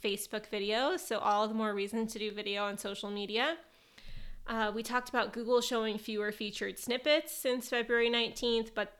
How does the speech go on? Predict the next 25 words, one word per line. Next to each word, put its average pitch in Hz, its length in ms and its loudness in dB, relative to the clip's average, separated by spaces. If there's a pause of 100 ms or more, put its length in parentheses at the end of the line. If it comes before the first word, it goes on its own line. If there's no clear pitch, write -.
(160)
that 202 200 2
the 208 60 -12
fact 208 280 0
that 196 120 0
it's - 340 -8
mostly 214 420 -2
impacting 208 840 0 (440)
short 233 400 0
tail 233 340 2
keywords, 240 480 0
so 214 180 -2
just, 214 200 -8
like, 208 140 -2
single 208 380 -4
word 202 220 -6
queries 202 420 -6
that 202 200 0
probably 202 340 0
none 202 180 -4
of 196 80 -4
us 202 180 -4
are 202 140 0
ranking 208 320 -2
for 262 220 -4 (100)
anyway. 202 680 -4